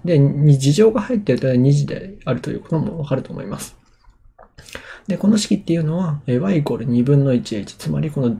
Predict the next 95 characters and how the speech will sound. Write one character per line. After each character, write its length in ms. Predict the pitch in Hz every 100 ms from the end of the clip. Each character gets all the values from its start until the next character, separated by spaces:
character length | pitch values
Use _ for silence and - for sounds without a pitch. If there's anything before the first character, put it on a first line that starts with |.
| -
一 120 | -
番 180 | 175 165
ど 100 | 131
真 100 | 160
ん 60 | 226
中 180 | 185 117
の 60 |
と 80 | -
こ 80 | 165
ろ 60 |
で 60 | 180
最 240 | 143 120
大 140 | 117 120
と 100 | 120
な 100 | 120
っ 40 |
て、 360 | - - 170 - - _ _ - - - _
え 180 | 131 127
ー、 40 |
Y 200 | 139 170
イ 40 | 135
コ 100 | 127
ー 40 |
ル 80 | 117
ゼ 120 | 131
ロ 100 | 123
と 160 | 113 160
H 280 | 139 123 113
の 60 |
部 140 | 110 160
分 80 |
で 80 | 196
速 240 | 226 202 131
度 80 |
ゼ 140 | 117 165
ロ 80 | 170
と 100 | 123
な 120 | 120
る 80 | 117
よ 80 |
う 20 | 143
な 120 | 196
式 280 | - - 107
に 80 |
な 60 | 143
っ 20 |
て 160 | - 104
い 60 |
る 80 | 98
と 100 | -
い 40 | - _ - -
う 40 | 156
よ 100 | 131
う 20 |
な、 140 | 120 -
ま 100 | 165
あ、 20 |
ち 60 |
ゃ 40 | 180
ん 100 | 202
と 180 | 202 135
こ 160 | -
う 80 | 120
い 20 |
っ 40 | -
た、 320 | 135 110 -
え 160 | 120 107
ー、 40 |
こ 100 | -
の 100 | 123
ゼ 120 | 120 180
ロ 80 |
の 100 | 135
部 100 | 120
分 200 | 120 127
と 140 | 170 196
こ 120 | 160
の 60 | 135
最 200 | - 135
大 140 | 143
の 60 | 147
位 40 |
置 140 | 185 170
を 60 |
結 300 | 123 120 -
ぶ 120 | 156 165
よ 140 | 196
う 40 | 180
な 160 | - - -
二 160 | 131
次 100 | 127
関 220 | 127 127 139
数 140 | 151
で 80 | 123
す。 140 | -